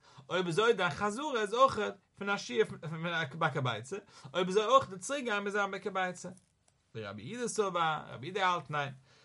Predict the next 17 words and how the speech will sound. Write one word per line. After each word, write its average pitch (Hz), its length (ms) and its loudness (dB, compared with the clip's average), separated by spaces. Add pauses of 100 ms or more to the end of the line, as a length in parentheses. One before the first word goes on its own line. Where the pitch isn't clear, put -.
(160)
Chazurusoi 175 880 0
ki 151 200 -10
isiroi. 131 720 -4 (320)
Der 147 140 0
Chazur, 143 480 -2
er 190 160 2
gleich 190 460 0
zieht 233 200 -6
zum 196 160 -2
Isser, 208 680 -2
von 233 240 -2
wem 208 200 2
möchtest 208 280 -2
du 190 60 -8
das 180 380 -6
nicht 170 200 -8
essen? 147 500 -8